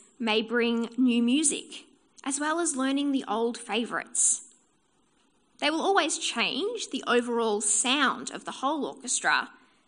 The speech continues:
in a way that renews and refreshes it, while allowing for the history of the orchestra to still be heard.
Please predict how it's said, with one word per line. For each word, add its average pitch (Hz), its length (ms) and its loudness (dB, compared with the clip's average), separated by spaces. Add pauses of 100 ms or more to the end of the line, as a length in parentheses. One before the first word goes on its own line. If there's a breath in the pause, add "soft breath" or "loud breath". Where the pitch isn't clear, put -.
(560 soft breath)
in 285 120 2
a 269 60 4
way 262 260 0
that 247 140 -6
renews 214 680 -4
and 208 260 -4
refreshes 247 540 0
it, - 140 -10 (1160 soft breath)
while 294 280 0
allowing 311 520 0
for 330 140 -8
the 240 100 -8
history - 800 0 (260)
of 226 120 -4
the 226 100 -2
orchestra 214 580 -4
to - 120 -14
still 269 440 -2
be 247 140 -8
heard. 202 520 -6